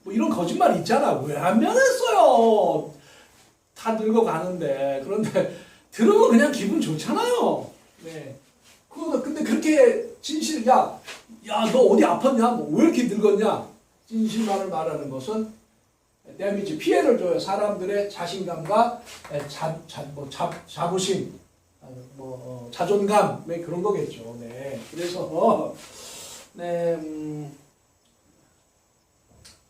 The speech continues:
ways to differentiate between truth and lies. differentiate라는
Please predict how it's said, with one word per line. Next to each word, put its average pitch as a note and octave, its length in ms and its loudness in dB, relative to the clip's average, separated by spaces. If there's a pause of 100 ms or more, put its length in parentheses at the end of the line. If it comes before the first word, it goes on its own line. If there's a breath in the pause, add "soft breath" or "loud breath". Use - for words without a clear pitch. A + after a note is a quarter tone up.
(220)
ways C4 380 -2
to B3 120 -6
differentiate C4 760 0
between A#3 380 -6
truth A#3+ 340 -2
and G#3 140 -2
lies. F#3+ 280 -4
differentiate라는 A#3+ 1700 -2